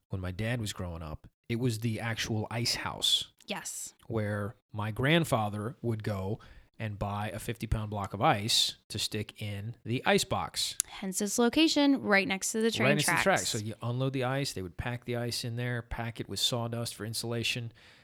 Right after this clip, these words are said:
Speaker 1: You'd go get your fifty pound block and stick it in your ice box and keep your food cold.
Speaker 2: That's right.
Speaker 1: A fifty pound block of ice in an insulated space, that'll last a long time.
Speaker 2: Even in Somerville.
Speaker 1: <laughs> Yeah,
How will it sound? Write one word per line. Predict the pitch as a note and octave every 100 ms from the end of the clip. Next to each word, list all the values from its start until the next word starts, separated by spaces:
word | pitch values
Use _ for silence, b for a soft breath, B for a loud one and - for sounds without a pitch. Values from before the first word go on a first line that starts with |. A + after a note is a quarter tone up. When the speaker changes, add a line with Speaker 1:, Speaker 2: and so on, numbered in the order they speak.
| b -
Speaker 1:
You'd | G2+
go | G2
get | G#2 -
your |
fifty | - A2 G2+
pound | A2+ A2
block | G#2+ A2+ A#2+ -
and | G#2 G2+
stick | - - A#2+ B2
it | B2+ _ _ _
in | A2+
your | A2+ G#2+
ice | D3+
box | G#2+ G#2+ -
and | G2+
keep | C3
your | A#2+
food | C#3 B2
cold. | F2 - _
Speaker 2:
That's | - F#3
right. | D#4 F4 - - _ _ _ _ _ b b b b C3
Speaker 1:
A |
fifty | - D3 D#3+
pound | D3 C#3
block | C3+ C3
of | C3+
ice | C#3 C#3 C3+ - -
in | B2 A#2+
an | A2 -
insulated | D3 - D#3 D3+ D3+
space, | - D#3+ E3
that'll | - G#3+ A#3
last | A#3 -
a |
long | E3+ E3 D#3+
time. | E3 G#2+ - _ _ _ _ -
Speaker 2:
Even | B3 G#3+ G#3
in | A3
Somerville. | G#3 E3+ A#2+ -
Speaker 1:
<laughs> |
Yeah, | E3+